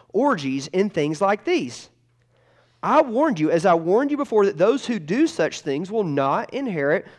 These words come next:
the kingdom of God. And so we're able to discern what is, what is evil by, by those kind of things. I-, is a person producing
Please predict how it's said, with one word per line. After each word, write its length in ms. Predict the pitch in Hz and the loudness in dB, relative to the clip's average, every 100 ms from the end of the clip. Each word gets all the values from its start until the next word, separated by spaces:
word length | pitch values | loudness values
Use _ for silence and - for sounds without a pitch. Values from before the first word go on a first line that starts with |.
| - | -14
the 80 | - | -14
kingdom 440 | - 147 151 196 | -6 -4 -2 -2
of 180 | 214 - | -4 -2
God. 320 | 302 262 139 - _ | 0 0 -4 -10 _
And 100 | 180 | -4
so 140 | 202 208 | 0 2
we're 180 | 277 | 2
able 240 | - 226 214 | 0 0 0
to 60 | |
discern 840 | 202 180 - - 302 262 135 208 311 _ _ _ _ _ | -2 -2 -4 -2 0 0 0 -2 -6 _ _ _ _ _
what 160 | 180 208 | 0 2
is, 180 | 190 - | 2 0
what 160 | 180 202 | 0 2
is 180 | 180 185 | 2 0
evil 640 | - 330 370 175 127 - - _ _ _ _ _ _ _ - | 0 2 2 0 -4 -6 -10 _ _ _ _ _ _ _ 2
by, 220 | 240 - 175 | 4 2 2
by 180 | 220 | 2
those 340 | 208 185 226 - | 4 2 2 0
kind 280 | 254 269 240 | -4 -2 -2
of 100 | - | -4
things. 380 | 349 226 135 - | -4 -4 -4 0
I-, 60 | |
is 260 | 196 233 277 | 0 0 0
a 100 | 302 | -2
person 600 | - - 247 - 156 190 | -4 -4 -4 -2 -4 -4
producing 1080 | - 202 147 175 254 311 - 117 117 220 | -2 -4 -4 -4 -2 -2 -4 -8 -8 -8